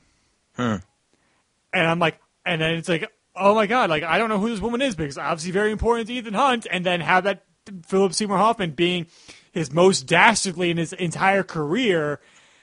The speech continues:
Speaker 1: Yeah.
Speaker 2: And then the opening titles happen, and like, <sighs> like, "Oh,
Speaker 1: <laughs> Right. <laughs>
Speaker 2: all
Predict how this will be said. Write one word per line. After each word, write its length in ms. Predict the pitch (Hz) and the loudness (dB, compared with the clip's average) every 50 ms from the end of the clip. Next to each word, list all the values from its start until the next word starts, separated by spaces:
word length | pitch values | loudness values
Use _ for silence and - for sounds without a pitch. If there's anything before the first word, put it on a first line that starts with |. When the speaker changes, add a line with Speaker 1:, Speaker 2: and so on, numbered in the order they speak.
| _ | _
Speaker 1:
Yeah. 280 | - 101 98 95 92 92 - | 0 0 2 2 0 -2 -2
Speaker 2:
And 120 | 208 185 185 | -2 -2 -2
then 120 | 180 175 | 0 0
the 160 | 185 185 175 | 2 2 2
opening 240 | 175 190 202 202 180 | 2 2 2 0 0
titles 340 | - 165 220 240 226 185 - | 2 0 0 0 0 -2 -2
happen, 320 | 143 151 165 170 165 175 | 0 0 0 0 0 -2
and 100 | 170 170 | -2 -2
like, 140 | 165 156 - _ _ _ _ _ _ _ _ _ _ _ _ _ _ _ _ _ _ _ _ _ _ _ _ | -2 -4 -6 _ _ _ _ _ _ _ _ _ _ _ _ _ _ _ _ _ _ _ _ _ _ _ _
<sighs> 800 | - - - - - - - - - - - - - - - - | -4 0 0 0 2 0 -2 -4 -6 -8 -8 -10 -12 -14 -12 -12
like, 140 | 180 156 - - | -12 -12 -2 4
"Oh, 320 | 262 330 349 294 214 156 | 6 8 8 8 6 4
Speaker 1:
<laughs> 40 | 143 | 2
Right. 340 | 120 107 139 143 123 123 - - - - - - | 2 4 4 4 2 2 -2 -8 -16 -18 -16 -16
<laughs> 200 | - - - - | -16 -8 -2 -2
Speaker 2:
all 80 | - | 0